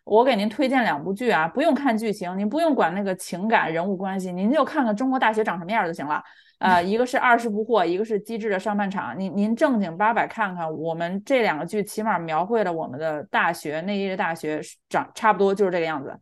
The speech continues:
Speaker 1: 您，
Speaker 2: 哎。
Speaker 1: 您如果不愿意自己去花时间调研，去大学里面逛一逛，看看大学生的生活是什么样子，您看看剧，您就先了解一下我们学校长什么样。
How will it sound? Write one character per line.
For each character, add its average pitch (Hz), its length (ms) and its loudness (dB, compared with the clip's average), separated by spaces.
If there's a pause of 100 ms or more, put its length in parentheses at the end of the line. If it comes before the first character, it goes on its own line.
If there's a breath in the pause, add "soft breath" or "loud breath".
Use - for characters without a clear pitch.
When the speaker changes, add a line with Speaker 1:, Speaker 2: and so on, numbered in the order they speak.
(680)
Speaker 1:
您， 220 260 2 (100)
Speaker 2:
哎。 190 80 -2
Speaker 1:
您 233 140 2
如 285 160 4
果 240 140 6
不 190 180 -2
愿 247 240 2
意 202 40 -4
自 285 180 -4
己 208 160 -4
去 - 100 -4
花 208 240 2
时 208 140 -4
间 214 200 -6
调 208 340 0
研， 117 420 -6
去 220 260 -4
大 214 220 2
学 196 160 -4
里 202 80 -4
面 160 160 -4
逛 214 320 -2
一 - 60 -10
逛， 156 200 -8
看 208 200 -6
看 190 100 -6
大 208 180 -2
学 180 140 -6
生 185 140 -8
的 180 80 -10
生 180 180 -10
活 175 100 -8
是 196 120 -4
什 180 120 -8
么 160 80 -10
样 190 300 -4
子， 156 80 -10
您 175 180 -10
看 220 240 -4
看 208 160 -2
剧， 202 320 -4
您 175 160 -10
就 214 120 -2
先 269 260 -2
了 190 240 0
解 185 140 -4
一 - 20 -6
下 175 140 -6
我 160 100 -10
们 160 100 -10
学 202 140 -8
校 220 120 -2
长 190 300 -2
什 170 80 -8
么 180 100 -8
样。 180 240 -4